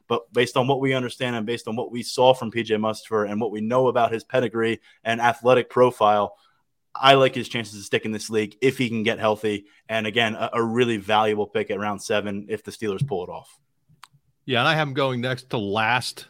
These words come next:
Speaker 2: Uh, he just missed out on being Mister Irrelevant, which isn't necessarily a bad thing anymore, right? I mean, it's, so,
Speaker 1: Right,
Speaker 2: some,
Speaker 1: Brock
Speaker 2: some,
Speaker 1: Purdy.
Speaker 2: some, <laughs> some players have, have made it work. But, you know, I, I looked at his, uh, testing numbers at the Combine,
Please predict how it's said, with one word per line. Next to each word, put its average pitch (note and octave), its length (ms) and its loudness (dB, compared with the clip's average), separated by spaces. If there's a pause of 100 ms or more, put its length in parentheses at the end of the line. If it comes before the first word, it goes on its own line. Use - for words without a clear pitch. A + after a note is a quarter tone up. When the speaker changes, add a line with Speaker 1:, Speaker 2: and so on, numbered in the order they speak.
Speaker 2:
Uh, A2 300 -4
he G2+ 160 -8
just B2 260 -2
missed B2+ 360 -4
out A#2 180 2
on A#2+ 160 0
being A2+ 180 0
Mister A2+ 360 0
Irrelevant, A2 420 0
which B2+ 180 2
isn't C3+ 220 -2
necessarily B2+ 400 2
a A2 40 0
bad A2 220 2
thing C3+ 200 -2
anymore, F#2+ 340 0
right? G2+ 300 0
I G#2 40 -8
mean, G#2+ 220 -2
it's, A#2+ 200 -2
so, C3 280 -2
Speaker 1:
Right, B2+ 100 -2
Speaker 2:
some, C3+ 220 0
Speaker 1:
Brock A#2+ 160 2
Speaker 2:
some, - 120 -6
Speaker 1:
Purdy. C3+ 300 2
Speaker 2:
some, C#3+ 320 2 (100)
<laughs> - 120 -20
some E3 100 0
players C#3 460 2
have, C#3 160 0 (320)
have C#3 380 -2
made C3 200 0
it A#2+ 80 0
work. B2 360 0
But, D3+ 160 0 (320)
you D#3+ 80 0
know, E3 80 4
I, E3+ 180 2
I E3+ 80 8
looked F#3+ 240 2
at G#3+ 80 4
his, D#3 340 2
uh, A#2+ 160 0
testing C3 460 -2
numbers G2+ 320 -4
at G#2 80 -8
the - 60 -12
Combine, F#2 600 -4